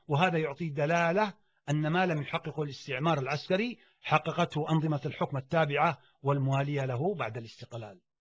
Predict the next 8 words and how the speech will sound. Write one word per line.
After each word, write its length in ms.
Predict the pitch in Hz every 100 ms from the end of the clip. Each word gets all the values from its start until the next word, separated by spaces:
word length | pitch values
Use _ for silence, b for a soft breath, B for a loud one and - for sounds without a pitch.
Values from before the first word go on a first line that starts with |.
| _ _ _ _ _ _ _ _
وتجلى 500 | 151 160 180 190 170
ذلك 360 | 147 175 170 143
من 100 | 139
خلال: 460 | 139 147 139 185 - _ _ _ _ 165
ألف، 240 | 156 190 - _ -
استجابة 500 | 147 - 156 208 196 170
الأنظمة 400 | 175 190 170 156
المحلية 760 | 147 - 175 196 233 254 -